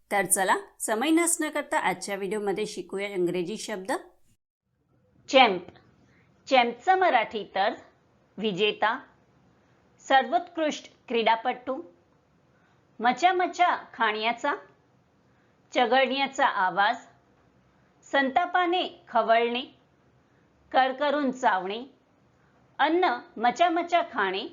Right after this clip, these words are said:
किंवा अस्वस्थपणे कुरतडणे होत आहे.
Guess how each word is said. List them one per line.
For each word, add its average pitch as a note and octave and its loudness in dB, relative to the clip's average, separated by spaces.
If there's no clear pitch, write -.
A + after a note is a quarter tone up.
किंवा B3 2
अस्वस्थपणे E4+ -2
कुरतडणे D#4+ 0
होत G#3+ -10
आहे. C4+ -2